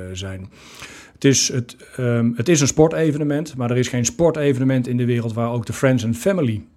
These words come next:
eh, zo nauw bij betrokken worden. Er zijn natuurlijk heel veel sportevenementen over de wereld, maar daar draait het om, eh, om de, om de sport, om, eh, om de blik uiteindelijk, plaats één, twee of drie.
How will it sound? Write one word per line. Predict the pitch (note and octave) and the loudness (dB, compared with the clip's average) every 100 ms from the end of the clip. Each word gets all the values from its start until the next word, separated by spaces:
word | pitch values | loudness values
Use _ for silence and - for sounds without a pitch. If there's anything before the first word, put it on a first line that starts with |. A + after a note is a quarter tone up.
| _ | _
eh, | A#2 A2 A2 G#2+ G#2+ | -10 -6 -6 -4 -4
zo | G#2+ A#2 | -2 0
nauw | A#2 A2 | 0 0
bij | G#2+ G#2 | -4 -6
betrokken | G2+ - F#2+ G#2 G2 G2 | -8 -10 -10 -10 -10 -8
worden. | F#2+ F#2+ F#2+ | -8 -8 -10
Er | G#2 - - - - | -12 -18 -20 -20 -20
zijn | - C3+ | 0 4
natuurlijk | C3 | 8
heel | D#3 | 8
veel | F3+ | 6
sportevenementen | - E3+ F3 E3+ D3 D3+ C#3+ | 4 4 4 2 0 -2 0
over | C3+ C3+ | 0 0
de | B2 | 0
wereld, | A#2+ B2 A#2+ | 0 -2 -2
maar | A#2+ | -2
daar | A#2 A#2 | 0 2
draait | B2 A#2+ | 4 2
het | G#2+ | 0
om, | A2+ A2 G#2+ | -4 -4 -2
eh, | G#2+ G#2+ G#2+ | -2 -4 -6
om | - A2 | -6 -6
de, | G#2 G#2 G#2 | -4 -6 -6
om | A#2 | -6
de | G2+ | -4
sport, | - D#3+ E3 - - | 2 4 4 2 -14
om, | B2+ A2+ A2 A2 | -10 -8 -6 -6
eh, | A2 G#2+ G#2 G#2 G#2 | -4 -4 -4 -4 -4
om | C#3 A#2+ | 0 0
de | |
blik | G2+ D3+ - | 2 0 0
uiteindelijk, | D3+ D3 C#3+ E3+ - | -2 0 -2 -4 -8
plaats | B2+ A#2 A#2 | -6 -4 -4
één, | A2+ | -6
twee | G#2+ A2 G#2 | -6 -8 -8
of | G2 | -4
drie. | A#2 C#3 D3 | 0 2 0